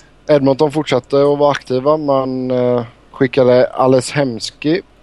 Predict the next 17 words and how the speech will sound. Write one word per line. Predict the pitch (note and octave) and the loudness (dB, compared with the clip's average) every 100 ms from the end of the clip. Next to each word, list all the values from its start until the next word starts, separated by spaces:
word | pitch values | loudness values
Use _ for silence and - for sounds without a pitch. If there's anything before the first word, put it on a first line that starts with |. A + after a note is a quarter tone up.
| _ _ _ _ | _ _ _ _
till | - C3+ C3 | 0 2 2
Ottawa | C3+ - - A#2 D3 | 0 -4 0 2 2
i | D3+ | 0
utbyte | C3+ - C3 - | -4 -6 -6 -4
mot | B2 A#2+ - | -4 -6 -6
ett | C#3 B2+ _ - _ | -6 -6 _ -20 _
tredjerundsval | - D3+ C#3 A#2 A#2 A#2 A2+ - B2 C#3 C#3+ D3 D3 _ _ - | -4 2 2 4 2 0 -4 -4 2 4 4 2 -4 _ _ -8
i | C3+ C3 B2+ B2+ A#2+ _ _ _ - - - | -2 0 2 2 0 _ _ _ -18 -16 -6
tvåtusenfemton | B2+ B2+ B2+ B2+ C3+ B2 - C3 B2+ C3+ A2+ C3+ | -4 0 0 2 2 2 -2 -2 0 -2 0 0
års | C3+ - | 0 2
draft | C#3 D3+ - | 0 0 -10
och | C#3+ C3 | -10 -8
ett | - | -4
femterundsval | D3+ C#3 G2+ - A2 G#2+ G2+ G#2+ G#2+ A2 | -2 -2 -4 -8 -4 -4 -4 -2 0 0
i | |
årets | G2+ G2+ - | -2 -6 -6
draft. | - - - | -8 -8 -20